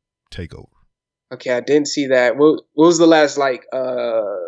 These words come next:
Speaker 2: W W E show, pay-per-view, like, main
Speaker 1: T L C?
Speaker 2: roster? T L C.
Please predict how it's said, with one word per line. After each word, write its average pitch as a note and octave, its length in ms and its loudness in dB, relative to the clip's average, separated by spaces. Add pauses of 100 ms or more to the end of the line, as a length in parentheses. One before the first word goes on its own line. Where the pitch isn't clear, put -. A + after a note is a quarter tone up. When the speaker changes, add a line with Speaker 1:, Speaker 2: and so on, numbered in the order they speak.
(440)
Speaker 2:
W C3+ 260 -2
W B2+ 300 0
E B2+ 100 -4
show, A2 320 -4
pay-per-view, A#2+ 580 -6
like, A2 260 0 (200)
main F#2 140 -4
Speaker 1:
T C3 140 4
L B2+ 40 4
C? B2+ 60 2
Speaker 2:
roster? B2 400 -6 (760)
T B2 140 -2
L A#2+ 100 6
C. A#2 460 -6